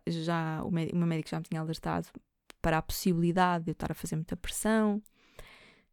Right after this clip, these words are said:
e que estava a ter algum desgaste nos dentes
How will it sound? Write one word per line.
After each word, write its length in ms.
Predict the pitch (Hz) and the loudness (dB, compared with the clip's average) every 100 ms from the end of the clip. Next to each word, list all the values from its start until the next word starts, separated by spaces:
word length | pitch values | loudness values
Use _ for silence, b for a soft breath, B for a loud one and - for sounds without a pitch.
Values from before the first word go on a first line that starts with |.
| _ | _
e 60 | 175 | -6
que 60 | |
estava 220 | - 156 156 | 0 0 2
a 20 | |
ter 120 | 165 | 0
algum 320 | 160 160 160 | 0 0 -4
desgaste 960 | 160 - 160 170 - - - 175 165 170 | -4 0 0 0 -6 -12 -6 -4 -4 -2
nos 220 | 170 165 160 | 2 2 2
dentes 520 | 170 160 - - | 0 0 -4 -8